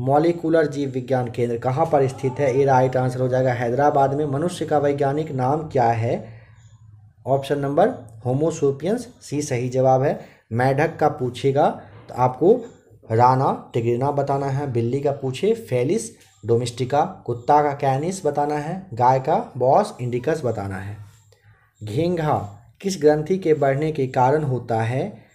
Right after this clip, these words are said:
घेंघा होता है ऑप्शन नंबर ए राइट आंसर थायराइड ग्रंथि के बढ़ने की वजह से।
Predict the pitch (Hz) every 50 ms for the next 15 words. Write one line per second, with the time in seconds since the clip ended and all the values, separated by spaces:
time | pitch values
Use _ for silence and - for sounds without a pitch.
0 | _ _ _ _ _ - 113 127 143 156 160 175 185 180 170 160 160 160 156 151
1 | 151 151 165 - - 131 131 131 - 143 131 127 127 123 120 127 123 - 127 135
2 | 135 135 123 127 123 123 123 123 127 131 190 190 190 - - - 127 120 123 131
3 | 147 151 135 131 120 120 117 127 123 - 160 160 131 113 107 107 117 117 113 127
4 | 123 123 120 127 127 127 - 160 190 233